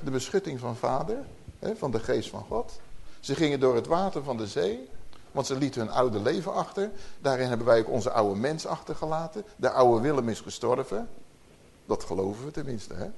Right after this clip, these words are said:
Dus als oude Willem naar boven komt om gekke dingen te doen, dan zeggen we, "Nee, Willem, je bent dood. We zijn opgestaan met Christus,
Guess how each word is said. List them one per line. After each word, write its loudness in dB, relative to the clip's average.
Dus 0
als 6
oude 8
Willem 6
naar 2
boven 6
komt 2
om 0
gekke 0
dingen 0
te -2
doen, 2
dan -4
zeggen 2
we, -4
"Nee, 0
Willem, -4
je -2
bent -2
dood. 4
We -4
zijn -2
opgestaan -2
met -6
Christus, -6